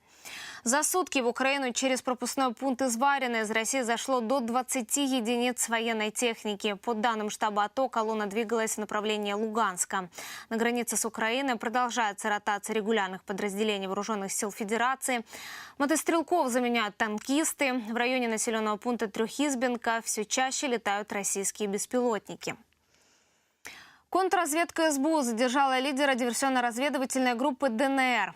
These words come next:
Как сообщают в С Б У, проведённая совместно с Минобороны операция уникальна тем, что диверсанта с позывным «Кот»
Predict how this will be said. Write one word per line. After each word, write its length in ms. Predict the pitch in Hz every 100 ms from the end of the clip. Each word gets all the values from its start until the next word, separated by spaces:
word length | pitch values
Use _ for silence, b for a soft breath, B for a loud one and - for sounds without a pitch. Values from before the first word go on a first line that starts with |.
| -
Как 160 | - 202
сообщают 500 | 240 214 - 254 -
в 120 | 240
С 80 | 226
Б 120 | 214
У, 140 | 285
проведённая 560 | 311 262 233 226 240 220
совместно 540 | - 233 240 233 247
с 100 | 220
Минобороны 500 | 240 226 214 240 240
операция 540 | 220 247 269 302 - 294
уникальна 720 | - 311 311 277 214 208 208
тем, 240 | 262 285
что 180 | 277 254
диверсанта 640 | 214 208 - 269 262 240
с 80 | 240
позывным 640 | - 214 214 220 233 226
«Кот» 440 | 202 - 262 254